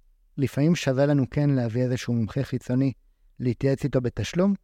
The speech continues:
כמובן שאנחנו רוצים פה מומחה שהוא ניטרלי, ועשינו פה סדרה שלמה על מה זה אומר להיות ניטרלי, ומה ניגודי האינטרסים שיש בכל מיני סוגים של ייעוצים, אבל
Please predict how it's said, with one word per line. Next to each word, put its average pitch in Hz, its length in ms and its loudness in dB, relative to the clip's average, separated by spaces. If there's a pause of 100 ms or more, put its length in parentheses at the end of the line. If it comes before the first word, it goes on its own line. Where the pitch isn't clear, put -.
(340)
כמובן 120 440 2
שאנחנו - 880 -6
רוצים 120 240 0
פה 143 100 -2
מומחה 127 240 0
שהוא 127 200 0
ניטרלי, 131 460 0
ועשינו 120 380 -2
פה 117 80 -6
סדרה 120 300 -2
שלמה 127 340 -2
על 117 140 -2 (440)
מה 123 140 0
זה 120 120 0
אומר 127 200 2
להיות 127 260 -2
ניטרלי, 147 460 0
ומה 120 280 -2 (440)
ניגודי 131 340 0
האינטרסים 131 560 0
שיש 127 220 -2
בכל 123 260 -2
מיני 143 160 0
סוגים 123 280 -4
של 117 160 -6
ייעוצים, 117 440 0 (680)
אבל 123 420 0